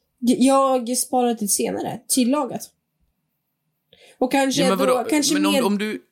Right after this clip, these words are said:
Speaker 2: Ja, men det går ju inte. Om du gör en portion och så känner du, "Åh, jävlar, nu blev det mycket här. Nu, nu kommer det absolut inte gå åt någonting mer."
Speaker 1: Mm.
Speaker 2: Och så är det en liten, liten skvätt kvar.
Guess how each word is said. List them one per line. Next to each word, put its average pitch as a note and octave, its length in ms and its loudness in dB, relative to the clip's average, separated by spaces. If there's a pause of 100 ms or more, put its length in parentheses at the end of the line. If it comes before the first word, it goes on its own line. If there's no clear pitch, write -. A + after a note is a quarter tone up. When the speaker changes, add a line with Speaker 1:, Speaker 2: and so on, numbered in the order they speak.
(480)
Speaker 2:
Ja, F3 120 -8
men C4 120 0
det B3+ 80 0
går A3+ 280 2
ju C#3+ 120 0
inte. C3 140 -4
Om F3+ 180 0
du G3 160 -2
gör A3+ 260 0
en A3+ 100 -6
portion B2 420 -6
och C#3+ 60 -8
så D#3 100 -8
känner A#2 400 -2
du, A2 120 -6
"Åh, C#3+ 180 -2
jävlar, B2+ 420 -4
nu E3+ 140 -2
blev C3+ 200 -4
det B2 80 -6
mycket B2 320 -8
här. G#2+ 180 -6
Nu, D#3+ 400 -4
nu D#3+ 300 -4
kommer B2+ 240 -4
det - 80 -10 (200)
absolut D3 460 -2
inte G#2+ 160 -4
gå A#2 140 -4
åt A#2 140 -8
någonting G2+ 280 -10
mer." G2+ 240 -6 (260)
Speaker 1:
Mm. A3 340 2
Speaker 2:
Och D3 80 0
så G3 80 0
är E3 80 2
det C#3+ 60 -4
en D#3+ 140 -2
liten, B2+ 420 -6
liten A2 220 -6
skvätt - 280 -8
kvar. - 300 -6